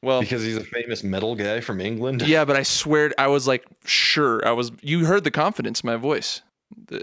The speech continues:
Speaker 1: it, it
Speaker 2: That's
Speaker 1: threw you
Speaker 2: why I
Speaker 1: off.
Speaker 2: couldn't tell.
Speaker 1: I know.
Speaker 2: Yeah.
Speaker 1: I know. Well, anyway, uh, Rob, uh, Schneider from, uh, Judas Priest, uh,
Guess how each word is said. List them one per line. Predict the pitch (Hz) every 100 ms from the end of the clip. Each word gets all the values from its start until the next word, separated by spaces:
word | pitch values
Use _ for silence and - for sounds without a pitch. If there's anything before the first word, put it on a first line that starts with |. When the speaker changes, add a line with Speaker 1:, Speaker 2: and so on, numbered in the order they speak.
| -
Speaker 1:
it, | 123 -
it | 110
Speaker 2:
That's | 117 -
Speaker 1:
threw | 151
you | 135
Speaker 2:
why | 123
I | 165 139
Speaker 1:
off. | -
Speaker 2:
couldn't | 113 107 107
tell. | 139 98
Speaker 1:
I | 127 131
know. | 143 165 117 - -
Speaker 2:
Yeah. |
Speaker 1:
I | 127
know. | 135 180 64 - - - -
Well, | 156 160
anyway, | 190 202 180 143 120 113 135 - _
uh, | 120 120 117 110 95
Rob, | 123 143 151 147 120 - _ -
uh, | 98 92 92 92 104 - - - - -
Schneider | - - 147 147 123 107
from, | 131 - 113 110 117 131 _ _ _ _ -
uh, | 78 90 85 - _ _
Judas | - 135
Priest, | - 156 139 - - _ _ _ _ _ _ _
uh, | 127 123 117 117 117 113